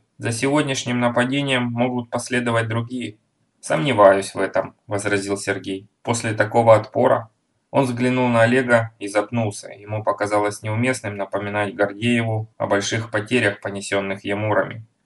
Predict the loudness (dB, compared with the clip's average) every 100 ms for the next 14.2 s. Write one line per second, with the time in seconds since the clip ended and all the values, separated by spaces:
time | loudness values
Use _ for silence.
0 | _ -2 0 2 2 2 -2 0 2 2
1 | 0 2 2 2 -2 -2 0 2 2 2
2 | -2 0 -2 -2 -4 -2 0 0 -2 -12
3 | -20 _ _ _ _ _ -4 -2 -2 0
4 | 0 4 4 4 0 0 -2 0 0 2
5 | 0 -2 -6 -6 -2 -2 -2 -4 -2 -4
6 | -2 -2 0 0 -2 -4 0 0 0 -4
7 | -4 -4 -6 -10 -8 -8 -6 -2 -2 -2
8 | -4 -8 -6 -6 2 2 2 0 0 -2
9 | -4 -4 -2 -2 0 2 4 2 -2 -4
10 | -2 4 8 8 6 4 4 4 0 4
11 | 6 8 8 4 0 -2 -2 -4 -4 -6
12 | -6 -4 0 0 0 -2 -4 -4 -6 -4
13 | -4 0 2 2 2 -2 -2 0 -4 -4
14 | -10